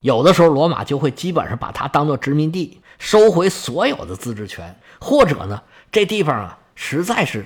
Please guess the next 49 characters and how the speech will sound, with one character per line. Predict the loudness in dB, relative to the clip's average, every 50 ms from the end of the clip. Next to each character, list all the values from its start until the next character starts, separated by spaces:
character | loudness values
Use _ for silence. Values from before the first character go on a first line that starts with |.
| -10 -10
太 | -6 -4 -4 -2
关 | 2 2 2 2 2
键 | 0 -2 -4 -4
了， | -6 -10 -16 _ _ _
罗 | -6 -4 -2 -2
马 | -4 -6 -6
非 | 0 2 2
常 | 2 4 2 -2
想 | -4 -6 -8 -6 -4
要 | -2 2 2 2 2
这 | 0 -4
个 | -8 -8
地 | -10 -10 -12
方， | -14 -16 -20 -20 _ _ -6
罗 | 0 2 2 2
马 | 2 0 -2 -4
也 | -4 -6 -8 -8
会 | -2 2 4 4
想 | 4 4 0 -4 -4 0
办 | 0 2 2
法 | 0 -2 -6 -10 -14
把 | -12
它 | -12 -12
给 | -10 -10
收 | -8 -2 0 0 2
入 | 2 0 0 -2
囊 | -2 -4 -6 -6 -6
中。 | -6 -8 -8 -10 _ _ _ _
所 | -6 2 4 4 4
以 | 4
各 | 2 4 6 6 6
个 | 6 4
地 | 0 2 0 0
方 | 2 2 0
的 | 0 0
状 | 2 2 2 2 2
况 | 0 -2 -4 -4 -6
啊， | -10 -12 -14
是 | -12 -12 -12
千 | -10 -6 -2 0 0 0 0 -2
差 | -2 -2 -2 -2 -2
万 | -2 -4 -4 -6 -6
别。 | -6 -8 -8 -8 -10 -10 -14 _ _ _ _ _ -4
对 | -2 0 2
于 | 4 4 4
罗 | 6 4 4 4 2
马 | 2 0 -2
来 | -4 -4 -4 -4
说， | -2 0 -2 -2 -2 -6